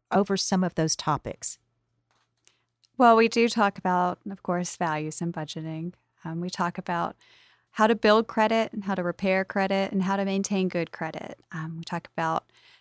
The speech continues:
Speaker 2: how to start saving for retirement, um, how to continue <laughs> building for retirement. And then once you change jobs, or if you do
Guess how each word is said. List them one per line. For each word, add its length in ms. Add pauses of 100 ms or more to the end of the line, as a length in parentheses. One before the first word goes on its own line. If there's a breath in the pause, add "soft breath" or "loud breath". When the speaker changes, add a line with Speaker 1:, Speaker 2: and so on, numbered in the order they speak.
Speaker 2:
how 120
to 160
start 460
saving 420
for 180
retirement, 760 (160)
um, 400 (240)
how 180
to 100
continue 500
<laughs> 100
building 400
for 120
retirement. 760 (420 loud breath)
And 120
then 160
once 320
you 360
change 420
jobs, 460
or 320
if 180
you 120
do 500